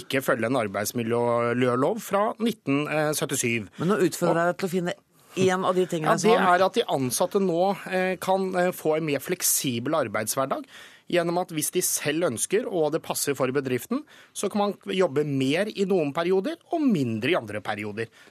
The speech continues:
Speaker 1: Det er en fleksibilitet som er viktig for regjeringen og Fremskrittspartiet, som vi heldigvis har fått gjennomslag for i dag.
Speaker 2: Og det vi har diskutert opp og ned av stolper har vært midlertidige, eh, ansettelser.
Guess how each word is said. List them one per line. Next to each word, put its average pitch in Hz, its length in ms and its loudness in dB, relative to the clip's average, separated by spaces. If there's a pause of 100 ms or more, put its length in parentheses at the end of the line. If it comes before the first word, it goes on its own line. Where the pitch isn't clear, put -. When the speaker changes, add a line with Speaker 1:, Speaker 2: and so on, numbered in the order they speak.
(120)
Speaker 1:
Det 196 220 0
er 175 160 2
en 170 80 -4
fleksibilitet 196 640 -2
som - 100 -4
er 214 60 0
viktig 196 400 -4
for 151 160 0
regjeringen 147 480 -2
og 180 240 -2
Fremskrittspartiet, 185 680 -4
som 311 140 -10
vi 302 80 -8
heldigvis 135 480 -4
har 127 80 -4
fått 147 140 -2
gjennomslag 107 420 -6
for 127 160 -2
i 135 160 -6
dag. 101 160 -8 (260)
Speaker 2:
Og 226 140 0
det 214 140 2
vi 202 100 0
har 196 80 -2
diskutert 202 480 -6 (160)
opp 185 240 -4
og 190 80 0
ned 175 100 0
av 170 140 0
stolper 160 400 -2
har 165 80 -2
vært 165 160 -6
midlertidige, 131 560 -2
eh, 135 720 -2
ansettelser. 110 600 -6